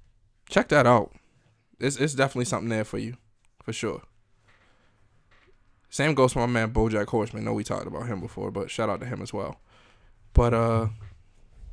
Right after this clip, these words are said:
shit, you, uh, you, you say you caught up on the, um,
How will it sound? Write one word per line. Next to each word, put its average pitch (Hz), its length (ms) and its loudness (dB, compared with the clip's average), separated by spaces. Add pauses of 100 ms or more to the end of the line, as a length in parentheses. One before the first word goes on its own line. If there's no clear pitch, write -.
(600)
shit, 120 240 -6
you, 127 240 2
uh, 117 140 0
you, 117 280 -6
you 127 120 -8
say 123 120 2
you 120 140 -2
caught 117 240 2
up 110 160 -2
on 113 160 -2
the, 110 80 -4
um, 110 420 -6